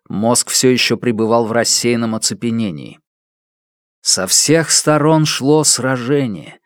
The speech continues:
Эрик с Далином стояли спина к спине, а могучие араки, освещенные светом Балдера, окружали их. Эйсон рубил и кромсал пепельно-серых тварей.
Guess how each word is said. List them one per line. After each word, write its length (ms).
Эрик 320
с 120
Далином 440
стояли 420
спина 400
к 60
спине, 500
а 60
могучие 680
араки, 420
освещенные 680
светом 520
Балдера, 560
окружали 720
их. 440
Эйсон 440
рубил 440
и 40
кромсал 580
пепельно-серых 1000
тварей. 600